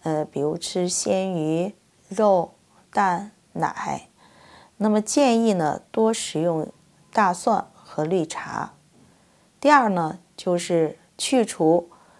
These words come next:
也就是改掉不良的饮食习惯和生活方式。呃，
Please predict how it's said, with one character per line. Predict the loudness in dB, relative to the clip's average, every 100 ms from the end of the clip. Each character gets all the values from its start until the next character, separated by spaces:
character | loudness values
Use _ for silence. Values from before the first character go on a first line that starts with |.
| _ -6
也 | -2
就 | 0
是 | 0
改 | -2 -4 -4 -6 2
掉 | 2 2 -2 _ _
不 |
良 | 0 0 0 0
的 | -2 -4 _ _
饮 | -6 -6
食 | -6 -6 -4
习 | -4 -6
惯 | 0 2 2 -4 _
和 | -6
生 | -6 -2 -4
活 | -4
方 | -4 -2 -2
式。 | -4 2 2 2 -8 -20 -20 -20 -20 -20 -20 _ _
呃， | 0 2 2 0